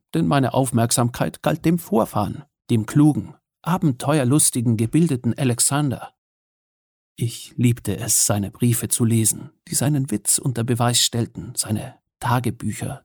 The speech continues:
die nur so überquollen vor unerhörten Ereignissen in Gegenden, die damals noch schwer zu erreichen gewesen waren.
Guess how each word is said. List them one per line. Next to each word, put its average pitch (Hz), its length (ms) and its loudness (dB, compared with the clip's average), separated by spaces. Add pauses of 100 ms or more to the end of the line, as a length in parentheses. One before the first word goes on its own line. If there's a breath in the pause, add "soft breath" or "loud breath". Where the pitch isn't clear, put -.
die 127 140 0
nur 160 420 2
so 151 320 2
überquollen 123 720 2
vor - 360 -4
unerhörten 120 680 2
Ereignissen 110 760 -2
in 113 140 2
Gegenden, 120 600 2
die - 140 -8
damals 175 380 -2
noch 127 140 -2
schwer 180 240 -2
zu - 120 -2
erreichen 127 420 0
gewesen 104 420 0
waren. - 340 -4